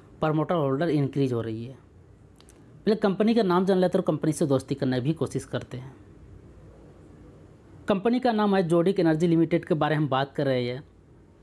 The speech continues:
ये एनर्जी सेक्टर के इंजीनियरिंग में इक्विपमेंट बनाती है।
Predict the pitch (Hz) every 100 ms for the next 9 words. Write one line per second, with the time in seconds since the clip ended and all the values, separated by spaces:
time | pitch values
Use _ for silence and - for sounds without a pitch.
0 | - - - - - - - - 151 170
1 | 165 156 151 196 170 - 170 156 156 156
2 | 147 151 156 147 143 135 160 165 143 160
3 | 156 151 143 135 165 139